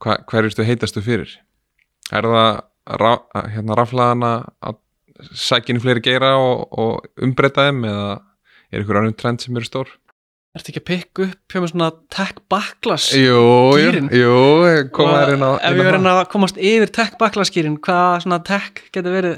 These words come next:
Speaker 1: Já.
Speaker 2: að bylta einhverju?
Speaker 1: Einmitt.
Speaker 2: Ég, ég, í minn málflutningur núna er svo mikið þetta tech backlash, sko. Ég þarf, held ég, alveg að koma mér út úr honum, sko.
Speaker 1: Mm.
Speaker 2: Maður þarf svona pendúlinn þarf svona að svinga til baka aðeins, sko.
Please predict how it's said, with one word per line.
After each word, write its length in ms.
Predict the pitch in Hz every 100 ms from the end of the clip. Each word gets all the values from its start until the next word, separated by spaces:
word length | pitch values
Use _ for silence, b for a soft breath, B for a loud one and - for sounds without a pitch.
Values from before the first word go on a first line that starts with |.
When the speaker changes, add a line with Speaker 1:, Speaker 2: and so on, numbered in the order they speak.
| -
Speaker 1:
Já. 240 | - 110 113 127 127
Speaker 2:
að 100 | 151
bylta 300 | 196 - 160
einhverju? 200 | 151 143 151
Speaker 1:
Einmitt. 400 | 113 117 127 - _ _ _ _ _ _ _ _ _ _ _ _
Speaker 2:
Ég, 380 | 165 170 180 - -
ég, 240 | 165 170
í 140 | 170 170
minn 160 | 190
málflutningur 480 | 196 190 202 185 175
núna 220 | 185 175
er 180 | - 190
svo 180 | - 190
mikið 440 | 180 202 214 165
þetta 80 | 156
tech 220 | - 185 -
backlash, 360 | 196 190 202 -
sko. 160 | 202 196 _ _ _ _ _ _
Ég 180 | 147 151
þarf, 260 | 160 190
held 160 | 196 196
ég, 80 | 190
alveg 140 | 190
að 60 | 185
koma 160 | 196 190
mér 80 | 190
út 100 | 196
úr 60 |
honum, 160 | 196 196
sko. 160 | -
Speaker 1:
Mm. 380 | 175 117 101 95 - _
Speaker 2:
Maður 140 | 151
þarf 120 | 160
svona 220 | 170 170 170 - b b b b b b _ _ -
pendúlinn 440 | 175 180 180 175
þarf 140 | 175 175
svona 180 | 185 180
að 100 | -
svinga 240 | 180 196
til 100 | 190 170
baka 320 | 160 196 202
aðeins, 160 | 196 190
sko. 140 | 185